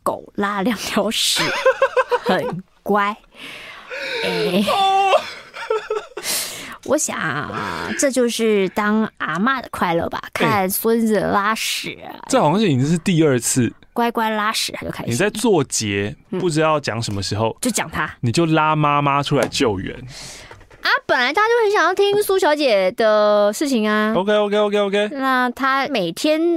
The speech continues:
Speaker 1: 我睡醒第一件事情，她就是报告今天狗拉屎的状况，
Speaker 2: 啊哈。
Speaker 1: 狗撒尿的状况，
Speaker 2: 啊哈。
Speaker 1: 狗的表情，
Speaker 2: <laughs>
Speaker 1: 狗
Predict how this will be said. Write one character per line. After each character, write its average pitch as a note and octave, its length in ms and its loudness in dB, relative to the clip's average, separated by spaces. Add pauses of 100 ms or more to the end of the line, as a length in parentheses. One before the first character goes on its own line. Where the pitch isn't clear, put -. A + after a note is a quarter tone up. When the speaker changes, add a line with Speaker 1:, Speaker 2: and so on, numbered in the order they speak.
(120)
Speaker 1:
我 F3+ 260 2
睡 - 220 0
醒 F#3+ 180 -2
第 G#3+ 80 -2
一 B3 40 0
件 C4+ 120 2
事 C#4 140 0
情， A3+ 80 2
她 A3+ 80 0
就 B3 100 -2
是 C4 60 2
报 B3 180 -2
告 A#3+ 140 0
今 A#3+ 100 -2
天 B3 140 0
狗 D3+ 240 -2
拉 G#3 220 0
屎 - 340 -4
的 A#2+ 100 -2
状 F3+ 160 0
况， F3 220 -2
Speaker 2:
啊 A#2+ 100 0
哈。 F#3 360 0
Speaker 1:
狗 F3 200 0
撒 G#3+ 300 0
尿 A#3 340 2
的 - 80 -6
状 E3+ 240 -2
况， F3+ 240 -2
Speaker 2:
啊 D#3 200 2
哈。 D4+ 80 -4 (180)
Speaker 1:
狗 C3 420 0 (200)
的 C#3+ 500 0
表 C3 240 -4
情， F3+ 500 -2 (300)
Speaker 2:
<laughs> - 320 -2
Speaker 1:
狗 E3 300 0